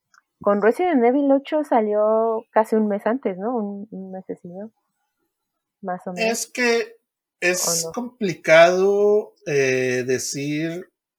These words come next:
Speaker 2: o bueno, basarnos en entregas anteriores.
Speaker 1: Ujú.
Speaker 2: Porque,
Speaker 1: Sí,
Speaker 2: por
Speaker 1: sí, sí.
Speaker 2: ejemplo, Resident Evil siete fue anunciado en junio del dos mil dieciséis y tuvo su demo ese mismo día. No era demo ju-, de jugabilidad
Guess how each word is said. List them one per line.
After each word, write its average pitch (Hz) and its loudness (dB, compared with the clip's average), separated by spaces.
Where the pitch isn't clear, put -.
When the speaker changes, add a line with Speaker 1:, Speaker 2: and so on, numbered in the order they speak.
Speaker 2:
o 160 -4
bueno, 147 -2
basarnos 147 -2
en 143 -4
entregas 135 -4
anteriores. 110 -8
Speaker 1:
Ujú. 277 -2
Speaker 2:
Porque, 143 -4
Speaker 1:
Sí, 135 -4
Speaker 2:
por - 0
Speaker 1:
sí, - 0
sí. 151 -4
Speaker 2:
ejemplo, 156 -6
Resident 156 -6
Evil 170 -6
siete 165 -6
fue 143 -10
anunciado 143 -2
en 135 -10
junio 156 -6
del 135 -2
dos 131 -8
mil 139 -12
dieciséis 170 -6
y 151 -6
tuvo 151 2
su 151 -4
demo 147 -2
ese 131 -4
mismo 131 -8
día. 117 -8
No 170 -2
era 233 8
demo 226 4
ju-, 190 -8
de 147 -4
jugabilidad 143 0